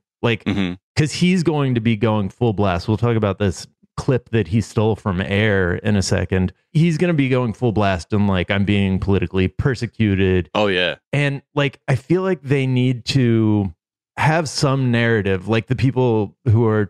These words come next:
Speaker 1: trying to use this to make him not be the president,
Speaker 2: <laughs>
Speaker 1: uh, in twenty twenty-four need to, like, have a story to tell, like, where he, like, what he is trying to do in this case n-, that is not just, like,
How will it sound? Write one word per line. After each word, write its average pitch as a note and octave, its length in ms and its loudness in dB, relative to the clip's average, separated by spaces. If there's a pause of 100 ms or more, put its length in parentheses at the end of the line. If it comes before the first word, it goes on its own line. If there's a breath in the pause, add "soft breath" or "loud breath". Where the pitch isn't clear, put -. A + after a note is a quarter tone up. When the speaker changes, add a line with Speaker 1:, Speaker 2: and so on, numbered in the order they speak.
Speaker 1:
trying G#2 400 0
to G2 560 0 (100)
use A#2 340 0
this G2+ 460 -2
to F#2+ 440 0
make G#2 260 0
him G2 480 0
not A#2 480 0
be F#2 300 2
the F#2+ 160 -2
president, G#2 600 -2 (140)
Speaker 2:
<laughs> F#2 200 -6
Speaker 1:
uh, G2 280 0
in G#2 160 2
twenty G2+ 280 0
twenty-four G2+ 460 0 (260)
need C#3+ 260 0
to, E3 220 2
like, B2+ 240 0
have D3+ 200 0
a C3+ 80 0
story D3 600 0
to G3 180 -2
tell, F#3 480 -2 (180)
like, B2 240 0
where A#2 320 2
he, B2 400 -2
like, B2+ 220 -2
what G#2 320 0 (100)
he D3 140 2
is A2+ 200 -2 (440)
trying C3+ 560 0
to - 160 -2
do B2 400 2
in E3 100 -2
this F3 220 0
case F3+ 360 0
n-, B2 180 0
that A#2+ 220 0
is G#2 140 -2
not A2 220 0
just, A#2 240 -2
like, A2 260 0